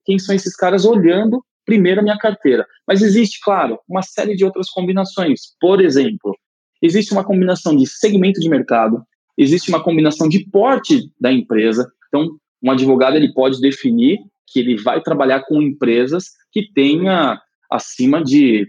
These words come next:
tantos funcionários, que tem um faturamento acima de X milhões,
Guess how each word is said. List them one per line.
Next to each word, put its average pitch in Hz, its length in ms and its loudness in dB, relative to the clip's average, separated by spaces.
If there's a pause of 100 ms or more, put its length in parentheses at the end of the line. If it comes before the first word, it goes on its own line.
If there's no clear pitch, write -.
tantos 151 360 -2
funcionários, 156 960 -2 (180)
que - 160 -8
tem 131 160 2
um 127 60 -2
faturamento 120 720 -2
acima 117 400 -4
de 107 160 0
X 113 420 -2
milhões, 147 600 2